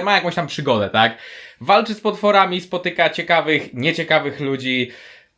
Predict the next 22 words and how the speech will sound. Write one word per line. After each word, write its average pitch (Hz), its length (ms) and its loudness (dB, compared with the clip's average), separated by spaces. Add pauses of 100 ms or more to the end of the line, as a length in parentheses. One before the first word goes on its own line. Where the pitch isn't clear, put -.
(680)
Wiecie, 196 360 2
no, 180 180 0
mamy 247 320 0
taką 196 220 0
po 175 100 -2
prostu - 280 -4
opowieść 113 380 -2
wiedźmińską. 104 760 -4
I 196 100 -4
tak 196 200 2
zupełnie 247 480 0
w 240 40 -8
ciemno 214 320 2
na 170 80 2
starcie 156 380 0
muszę 131 140 -8
powiedzieć, 131 300 0
że 139 140 -2
okej, 110 260 0
jestem 190 260 -2
na 156 80 0
tak 131 400 0